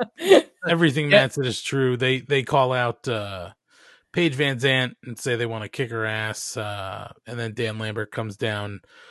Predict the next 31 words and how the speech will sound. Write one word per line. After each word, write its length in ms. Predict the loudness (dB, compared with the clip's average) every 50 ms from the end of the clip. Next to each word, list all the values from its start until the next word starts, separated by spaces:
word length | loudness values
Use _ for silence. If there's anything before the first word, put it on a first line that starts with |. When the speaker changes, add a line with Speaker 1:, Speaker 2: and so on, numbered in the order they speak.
| -20 -20 _ _
Speaker 2:
Um, 840 | -6 -2 -2 0 0 0 0 0 0 0 -2 -2 -4 -6 -10 -12 -14 _ _ _ _ _ _ _ _ _ _ -16 -16 -16 _ _ _ -2
my 200 | 0 2 2 2
favorite, 540 | 4 2 2 4 2 0 -2 -2 _ -2
uh, 420 | 0 0 0 0 -2 -4 -6 -8 -10 -14 _ _ _ _ _ _ _ _ _ -12
my 100 | -10 -2
favorite 280 | 0 2 2 2 2
thing 160 | 0 0 0
Dan 220 | 2 4 4 4 4
Lambert 340 | 2 2 2 2 2 0 0
said, 180 | 0 0 0
in 120 | 0 -2 -4
keeping 340 | -4 -6 -4 -4 -4 -6
true 240 | -6 -4 -2 0 0
to 60 | 0
Dan 260 | 0 -2 -4 -4 -2 -2
Lambert 320 | -2 -2 -2 -2 -4 -4
fashion, 500 | -4 -6 -6 -6 -6 -8 -10 -10 -10 -14 -16 _ _ -20 -20 -20 -20 -20 _ _ -6
uh, 460 | -4 -2 -2 0 0 -2 -2 -4 -4
he 240 | -6 -8 -8 -8 -8
says, 420 | -6 -2 0 0 0 0 -2 -4
um, 600 | -4 -2 -2 -2 -2 -4 -6 -8 -10 -12 -16 -18 _ _ _ _ _ _ _ _ _ _ _ -16 -8
he 120 | -6 -6 -2
calls 360 | 2 4 4 4 4 2 0
Sammy 560 | -4 -2 0 0 0 0 0 -2 -2 -4 -6 _ -8
Tiny 300 | -4 -2 -2 0 -2 -2
Tim 460 | -4 -2 0 2 2 2 0 -2 -4 -6
and 400 | -4 -2 -2 0 0 -2 -4 -6
his 220 | -6 -4 -4 -4 -4
girlfriend 720 | -2 2 4 4 4 4 2 0 0 0 0 -2 -6 -10 -14 _ _ _ _ _ _
Lucha 460 | 0 4 6 6 6 6 4 2 2
Horace. 920 | 2 0 -2 2 6 8 8 8 6 4 -2 -8 -12 -12 -12 -14 -16 -18